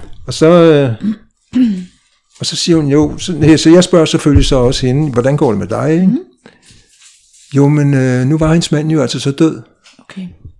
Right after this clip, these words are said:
Speaker 1: "Endelig," sagde hun, var, han havde fået fred, ikke?
Speaker 2: Ja.
Speaker 1: Han, hun sagde, og
Speaker 2: Ja, han
Speaker 1: det,
Speaker 2: har været
Speaker 1: der,
Speaker 2: syg.
Speaker 1: der kunne ikke ske noget
Speaker 2: Nej.
Speaker 1: bedre, faktisk, sagde hun, fordi han havde,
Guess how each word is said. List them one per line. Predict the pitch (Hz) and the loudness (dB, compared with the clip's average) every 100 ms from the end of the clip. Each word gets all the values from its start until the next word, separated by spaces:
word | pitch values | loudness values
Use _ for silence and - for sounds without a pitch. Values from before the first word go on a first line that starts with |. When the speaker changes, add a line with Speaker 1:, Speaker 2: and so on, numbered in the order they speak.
| _ - - - | _ -20 -20 -2
Speaker 1:
"Endelig," | 135 156 135 | 2 2 2
sagde | - 95 | -4 -8
hun, | 104 117 | -8 -12
var, | - 107 | -12 -10
han | 113 | -8
havde | 120 | -8
fået | 113 117 107 | -6 -8 -6
fred, | 107 110 120 | -6 -6 -6
ikke? | 131 113 | -6 -4
Speaker 2:
Ja. | |
Speaker 1:
Han, | 113 117 120 | -6 -6 -6
hun | 120 110 | -6 -4
sagde, | - 120 107 | -4 -4 -6
og | |
Speaker 2:
Ja, | 190 | -4
han | 117 | -4
Speaker 1:
det, | |
Speaker 2:
har | 113 | -6
været | 180 - | -10 -6
Speaker 1:
der, | 117 95 | -6 -6
Speaker 2:
syg. | - | -6
Speaker 1:
der | 113 | -4
kunne | 107 123 | -2 -4
ikke | - | -4
ske | 120 117 | -6 -4
noget | 117 113 131 _ _ 208 | -4 -6 -8 _ _ -10
Speaker 2:
Nej. | 170 - - - - _ _ _ _ _ | -10 -10 -16 -20 -20 _ _ _ _ _
Speaker 1:
bedre, | 117 117 123 | -4 -2 -2
faktisk, | - 113 - - | -2 -6 -8 -8
sagde | 113 | -6
hun, | 107 | -6
fordi | 107 107 104 | -8 -10 -10
han | 98 104 | -8 -6
havde, | 110 110 | -6 -8